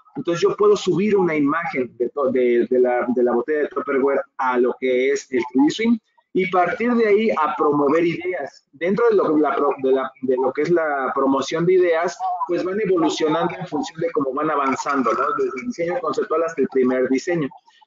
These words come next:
Y a partir de ahí es como se empiezan a generar, eh, lo que son la, la distribución de tareas, ¿no? Ya cuando está el proyecto bien finaliz-, bien finalizado, al menos en papel,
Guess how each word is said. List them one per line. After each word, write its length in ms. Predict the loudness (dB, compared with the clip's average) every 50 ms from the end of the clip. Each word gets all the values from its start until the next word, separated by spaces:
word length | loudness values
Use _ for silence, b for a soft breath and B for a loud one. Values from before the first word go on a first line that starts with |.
| b _ _ -2
Y 60 | -2
a 140 | -2 0 0
partir 400 | 0 0 0 0 0 0 2 2
de 140 | 2 2
ahí 260 | 2 2 2 4 2 2
es 120 | 0 0
como 260 | 0 0 0 0 0 0
se 120 | 0 -2
empiezan 380 | -2 -2 -2 -2 -4 -4 -6 -6
a 60 | -6
generar, 580 | -4 -2 0 0 0 0 -2 -2 -2 -4 -4 -2 0
eh, 400 | 2 2 2 2 2 2 4 4
lo 160 | 4 2 2 2
que 140 | 0 -2
son 280 | -2 0 0 0 0 0
la, 140 | -2 -4 -4 -2
la 200 | -2 -2 -2 -2
distribución 640 | -2 -4 -2 -2 -2 0 2 0 0 0 -2 -2 0
de 100 | 0 0
tareas, 420 | -2 -2 -2 0 0 0 -2 -2 -2
¿no? 140 | 0 0
Ya 160 | 0 0 0 0
cuando 180 | 0 -2 -2
está 200 | -2 -4 -6 -8
el 60 | -6
proyecto 440 | -6 -6 -4 -2 -2 -4 -4 -4 -2
bien 160 | -2 -2 -2 -4 -8
finaliz-, 520 | -10 -8 -4 -2 0 2 0 0 -2 -4
bien 140 | -4 -4 -2 0
finalizado, 360 | -2 0 0 0 0 0 0
al 60 | 0
menos 260 | 0 0 0 -2 -2 -2
en 100 | -2 -2
papel, 340 | -2 -2 -4 -2 -2 -2 -2